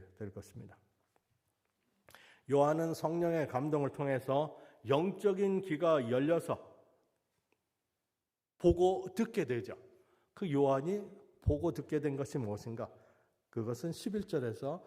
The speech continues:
나팔 소리와 같은 음성을 듣게 된 것이고, 그가 본 것은 이제 십이 절에서 십육 절에 나타나는 예수님의 모습이죠. 예, 그것을,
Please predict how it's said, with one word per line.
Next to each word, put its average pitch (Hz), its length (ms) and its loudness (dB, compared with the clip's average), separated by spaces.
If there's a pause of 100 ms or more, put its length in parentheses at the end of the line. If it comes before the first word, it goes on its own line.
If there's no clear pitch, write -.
(280)
나팔 110 540 -4
소리와 147 560 0
같은 143 320 -4
음성을 123 520 -4
듣게 135 280 -6
된 101 180 -8
것이고, - 560 -12 (360)
그가 135 260 0
본 117 260 -2
것은 170 380 -4 (240)
이제 110 200 -6
십이 143 320 -10
절에서 117 380 -6
십육 156 480 -12
절에 123 220 -6
나타나는 110 640 -8 (340)
예수님의 110 680 -8 (140)
모습이죠. 101 560 -12 (540)
예, 98 120 -12
그것을, 117 500 -6